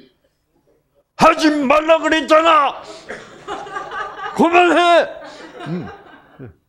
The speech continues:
근데 사 절. 이러면 어떻게,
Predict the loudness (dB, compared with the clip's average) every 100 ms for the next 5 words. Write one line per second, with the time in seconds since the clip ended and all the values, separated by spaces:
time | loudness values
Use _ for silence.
0 | _ _ _ _ _ 2 2 4 2 2
1 | 4 2 2 0 -2 0 2 2 0 -2
2 | 0 0 0 -2 -4 -6 -6 -8 -8 -12
3 | -12 -12 -14 -18 -18 -20 -20 -20 -20 -20
4 | -20 -20 -20 _ _ _ _ _ _ _
5 | _ _ _ -2 2 2 0 2 2